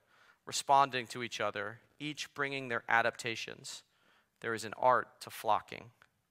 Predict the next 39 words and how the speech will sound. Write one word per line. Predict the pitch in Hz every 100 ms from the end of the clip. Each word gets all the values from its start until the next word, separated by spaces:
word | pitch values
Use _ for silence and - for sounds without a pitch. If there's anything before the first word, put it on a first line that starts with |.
| _ _ _ _ _
staying | - 117 101
separate | - 131 139 131
enough | 131 131 -
not | 131 120
to | -
crowd | - 120 143
each | 156 -
other, | 160 160 165
aligned | - 113 117 127
enough | 120 120 123 -
to |
maintain | 117 117 113 127 123
the | 113
shaped, | - - 120 123 - -
shared | - - 127 123
direction, | 120 113 - - 98 95 _ - - _ -
and | 110
cohesive | 117 - 170 170 - 120
enough | 117 110 104 -
to | - -
always | 123 123 123 120 - -
move | 120 120 113 -
towards | - 110 107 -
each | - 110
other," | 95 101 - _ _ _ _ _ _ _
responding | - - 127 127 127 120
to | -
what | 117 110
Adrienne | 117 113
Maree | 107 113 110
Brown | 110 104
calls | 107 98 -
responding | - 135 131 127
to | 107
destiny. | - 101 - - - 110 _ _ _ _ _ _ _ _ _ _ _ _ _ _ _ _ _ _ _ _ _
Friends, | - 180 135
this | 147
is | 240 151
a | 123 104